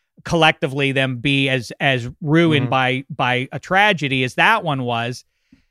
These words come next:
Speaker 1: This one that just national news, like, everything just stops,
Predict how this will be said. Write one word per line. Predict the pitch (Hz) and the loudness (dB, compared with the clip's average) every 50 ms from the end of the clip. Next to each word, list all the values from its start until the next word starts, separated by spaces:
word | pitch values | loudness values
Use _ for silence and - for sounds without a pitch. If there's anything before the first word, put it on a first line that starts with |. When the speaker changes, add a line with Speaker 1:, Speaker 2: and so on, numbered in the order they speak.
| _ _ _ - | _ _ _ 0
Speaker 1:
This | 123 196 294 311 - - | 2 4 4 4 2 0
one | 254 214 185 175 170 165 165 160 _ _ _ - | -2 0 0 0 0 0 -2 -6 _ _ _ -6
that | 147 190 190 196 190 _ _ _ _ _ _ _ _ _ _ _ _ | 0 0 0 0 0 _ _ _ _ _ _ _ _ _ _ _ _
just | - 220 220 220 - | -2 -2 -2 -2 -2
national | 170 175 180 180 214 226 220 - 247 247 240 233 | -2 0 2 2 2 2 0 -2 -4 -4 -4 -2
news, | 214 202 202 220 226 240 254 262 226 - | 0 0 0 2 2 2 0 0 0 -2
like, | 175 147 - - - | -4 -4 -4 -2 0
everything | 156 185 208 233 254 226 254 240 220 | 2 2 2 2 0 0 0 0 0
just | 208 240 196 - - | 0 -2 -2 -4 -4
stops, | - - 170 175 202 240 269 - - - - - - - | -2 0 2 2 2 2 0 -4 -8 -14 -14 -14 -14 -18